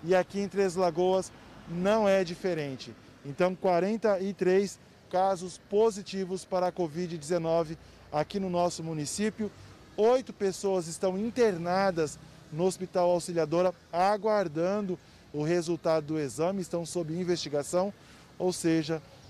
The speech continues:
é preciso tomar muito cuidado, porque a covid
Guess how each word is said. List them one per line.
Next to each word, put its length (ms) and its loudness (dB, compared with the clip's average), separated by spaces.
é 160 2
preciso 680 -4
tomar 420 2
muito 720 0
cuidado, 680 2
porque 300 -2
a 100 2
covid 600 -6